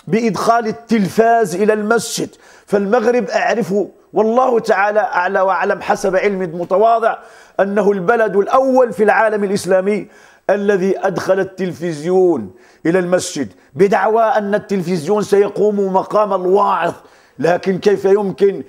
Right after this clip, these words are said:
لحديدة صماء أن تبعث الروح في من يأتي إلى المسجد الذي يعتبر روح الحضارة الإسلامية؟ كيف يمكن للحديد أن يلقن للبشر وهو دم ولحم وعواطف هذا الدين؟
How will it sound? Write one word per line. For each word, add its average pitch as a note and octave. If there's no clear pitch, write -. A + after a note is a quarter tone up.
لحديدة G3+
صماء F#3+
أن G3
تبعث F3+
الروح F#3
في F#3
من E3+
يأتي F#3
إلى F#3
المسجد F3+
الذي E3+
يعتبر F3
روح A3
الحضارة F3+
الإسلامية؟ E3
كيف A3
يمكن G#3
للحديد G3
أن G3
يلقن G3+
للبشر G3
وهو F#3+
دم G3+
ولحم G3
وعواطف G3
هذا F#3+
الدين؟ F3+